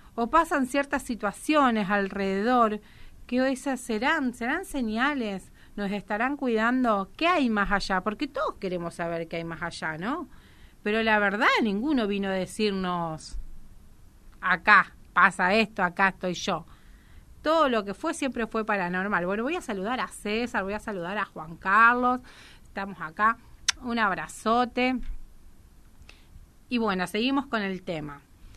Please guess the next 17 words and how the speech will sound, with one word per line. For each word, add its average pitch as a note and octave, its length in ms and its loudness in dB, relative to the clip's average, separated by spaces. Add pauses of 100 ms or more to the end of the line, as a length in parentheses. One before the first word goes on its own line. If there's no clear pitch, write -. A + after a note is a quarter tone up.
(280)
Entonces, D4+ 420 -2
todos G#4+ 280 -2
queremos D4+ 400 -2
saber B3+ 380 -2 (100)
qué D#4 120 0
pasa D4 440 0
con B3 100 -2
esas B3+ 240 -4
personas B3 800 -4
fallecidas C#4+ 920 -4 (160)
o B3+ 120 -2
qué E4 120 -2
pasa E4+ 360 0
con B3+ 200 -2
ese D4 400 -4 (1000)
mundo A#3+ 640 6
paranormal, F#3 1120 0